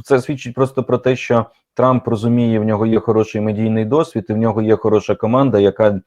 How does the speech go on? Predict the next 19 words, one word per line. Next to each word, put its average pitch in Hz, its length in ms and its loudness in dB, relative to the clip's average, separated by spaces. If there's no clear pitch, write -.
дає 117 260 4
йому 113 200 2
ось 107 140 -2
ці - 160 -4
фрази, 127 520 0
які 110 300 0
запам'ятовуються 113 1080 0
і 113 120 0
які 117 260 0
цитуються. 113 800 -4
Тобто 113 240 0
це 147 180 2
виключно 139 520 0
медійна 131 460 2
складова 123 480 0
його 117 240 2
кампанії. 101 640 -2
Зрозуміло, 143 680 2
що 135 500 0